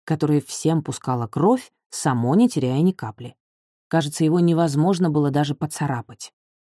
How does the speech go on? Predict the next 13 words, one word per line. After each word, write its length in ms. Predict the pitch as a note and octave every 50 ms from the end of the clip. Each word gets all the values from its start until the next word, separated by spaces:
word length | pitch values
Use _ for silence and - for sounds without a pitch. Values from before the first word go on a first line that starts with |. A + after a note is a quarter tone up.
| _ _ _ _
Мы 180 | - A#3+ D#4 D#4+
были, 200 | C#4+ D#4+ D4+ D#4
наверное, 580 | D4 D4 C#4+ C#4+ D4 C#4 C4 B3+ B3+ B3+ B3
во 80 | A3+ A#3+
втором 380 | A#3 - B3 A#3+ B3 B3 A#3+
классе 640 | B3 - C4+ D4+ D#4 B3 - - - C#3 A#2+ G#2+ - _ _ _ _ -
и 80 | D#3+ F#3
еще 320 | F#3 - - - G#3 G3+
не 160 | G3+ G3+ G3
разговаривали 680 | F#3+ G3 F3 F3 G3+ G#3 G#3+ B3+ B3 F#3 D3+ C#3 C#3+ C#3
друг 260 | C3+ C#3+ D#3 D3+ D3
с 80 | C#3+ C3+
другом, 420 | D#3 A#3+ C#4+ A#3 F3 C3+ A2 G#2